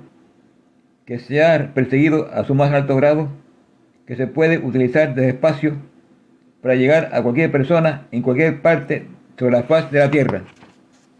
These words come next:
Ya profundizamos, si profundizamos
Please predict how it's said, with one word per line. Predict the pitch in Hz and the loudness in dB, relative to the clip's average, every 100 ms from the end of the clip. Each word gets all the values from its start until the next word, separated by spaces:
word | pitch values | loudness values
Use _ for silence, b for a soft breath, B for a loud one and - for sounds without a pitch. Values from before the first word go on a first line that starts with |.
| - - - _ - _ _ _ - - - - - - - - - _ _ _ _ _ _ _ _ | -20 -20 -20 _ -20 _ _ _ -20 -20 -20 -20 -20 -20 -20 -20 -20 _ _ _ _ _ _ _ _
Ya | 85 170 | -2 0
profundizamos, | 175 139 147 131 165 156 151 - - _ _ _ | 0 0 0 2 2 2 0 -4 -18 _ _ _
si | - - | -6 -2
profundizamos | 143 139 139 131 175 170 | 0 2 2 2 2 2